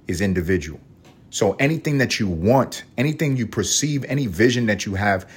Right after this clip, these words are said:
has never been. At very least, it has not been for yourself. You never had it.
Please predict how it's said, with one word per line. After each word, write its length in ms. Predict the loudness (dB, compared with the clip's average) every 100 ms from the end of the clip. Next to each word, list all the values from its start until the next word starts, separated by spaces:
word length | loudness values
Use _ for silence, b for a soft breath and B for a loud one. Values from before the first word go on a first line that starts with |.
| B -2
has 340 | 2 2 2
never 300 | 2 2 0
been. 400 | 2 2 2 -4 B 0
At 120 | 0
very 340 | 4 6 6 4
least, 380 | 2 -2 -4 -4
it 40 |
has 200 | 0 0
not 220 | 2 0
been 140 | 0 -2
for 160 | -4
yourself. 640 | -4 0 0 0 -2 -10 -18 b b b b -20 -20 -20 _ -20 _ -20 -20 -6
You 220 | 2 6
never 260 | 6 4 0
had 280 | 0 0
it. 140 | -2